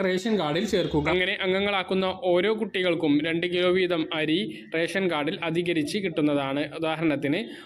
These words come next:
ഒരു വീട്ടിൽ ഒരു അച്ഛനും അമ്മയും അവരുടെ മകനോ മകളോ അവരുടെ ഭർത്താവോ ഭാര്യയോ ഉണ്ട് എങ്കിൽ അവർക്ക് എട്ട് കിലോ അരി ആയിരിക്കും ലഭിക്കുക. അവർക്ക് മൂന്ന് കുട്ടികളുണ്ട് അല്ലെങ്കിൽ രണ്ട് കുട്ടികളുണ്ട്, അവരെ ഇതുവരെ റേഷൻ കാർഡിൽ ചേർത്തിട്ടില്ല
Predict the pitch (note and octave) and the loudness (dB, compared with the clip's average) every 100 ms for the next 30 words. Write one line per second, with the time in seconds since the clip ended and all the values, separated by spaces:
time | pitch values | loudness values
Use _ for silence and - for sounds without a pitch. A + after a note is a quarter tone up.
0 | - - F#3 G#3+ F3+ F#3 D#3 E3+ G#3 F3 | -14 -2 0 0 2 2 2 0 -2 0
1 | E3+ F3+ F3 E3+ F3+ F#3+ G3 F3+ E3+ F3+ | 4 4 2 -4 -2 -2 -2 -2 0 2
2 | D3+ E3+ A3+ F#3 G#3 G#3 E3 G#3 - - | 2 2 2 2 4 2 2 -2 -8 -16
3 | - F3+ F3 E3+ F#3+ G#3 F#3 F3+ E3+ F3 | -10 -2 0 0 0 0 0 0 0 2
4 | F#3+ G#3 F3+ F3+ E3+ E3 D#3+ A3 A#3+ - | 2 0 -4 0 2 4 2 0 -4 -12
5 | - - F3 F3 F3 G3+ G3+ G#3 F3 E3+ | -20 -8 -2 -2 0 2 2 2 0 0
6 | E3+ F#3+ F#3+ - E3+ E3+ F3 E3+ C#3 C#3+ | 2 2 0 2 2 2 2 0 0 0
7 | C#3 D3 D#3+ E3 F3+ F3+ F3 A#3 G#3 F#3+ | -2 -2 -2 -2 -4 -4 -2 -2 0 0
8 | E3+ D#3+ E3+ D3 D3 A3+ G3 C#3+ C#3+ C#3 | 0 0 2 0 -2 -2 -2 0 0 -2
9 | C3+ - - - - E3+ D#3 D#3+ F3+ E3+ | -2 -8 -14 -18 -10 -4 -2 0 0 2
10 | F3 F#3 E3+ E3 G3 F3+ D#3+ D#3 F3 F3 | 2 2 -2 -2 0 4 4 4 2 0
11 | F3 F3 E3+ F3 F#3+ E3 E3+ E3 D3+ C#3+ | 0 0 0 0 0 -2 0 2 4 2
12 | C#3+ E3 F3+ E3 F3 G3 G3 F3+ E3 F3+ | 0 0 0 0 0 0 2 0 0 0
13 | F3 E3+ F3 F3 E3+ D#3+ E3 D#3+ D3+ | 0 0 0 0 0 0 -2 0 0